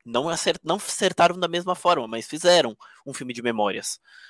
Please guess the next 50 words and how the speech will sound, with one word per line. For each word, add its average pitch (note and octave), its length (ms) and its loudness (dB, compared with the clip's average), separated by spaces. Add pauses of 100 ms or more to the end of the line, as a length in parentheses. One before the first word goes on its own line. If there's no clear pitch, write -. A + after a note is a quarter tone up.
(300)
Né? C#3+ 160 4
Algo F#3 400 6
que G3 300 -6
já F3+ 120 2
tem D4+ 220 -6
sido G3+ 220 -4
feito E4+ 220 0
há - 20 0
alguns E3+ 300 -4
outros D3+ 340 -2
anos. A#2+ 260 2
Ele G#3 120 0
não A#3+ 140 2
é C4 60 6
um G4 40 4
filme A3+ 200 -6
tão G3 160 4
inovador, D#3+ 440 4
ele D#3 100 2
é - 40 6
um F#4 60 -6
filme D#4+ 180 -8
de C4 80 -4
forma C4 220 4
até A#3+ 140 0
mais B3 160 0
ortodoxa. A3+ 720 2 (880)
A - 80 2
gente A3 200 -2
vai A3 100 6
premiar G3 440 6
o D4 160 0
filme D3+ 260 -2
mais B2 220 2
ortodoxo, C#3 500 2
mais C#3 140 0
tradicional, C3+ 600 4
ou F#4+ 160 4
a F4 40 2
gente G3+ 180 -2
vai F#3 100 -2
premiar E3 540 6
o D3 140 -10
que - 100 0
é C#3 40 0
mais C3+ 160 2
diferente? B2 680 -2 (520)
O C#3 80 -8
que - 140 2
é C3 200 6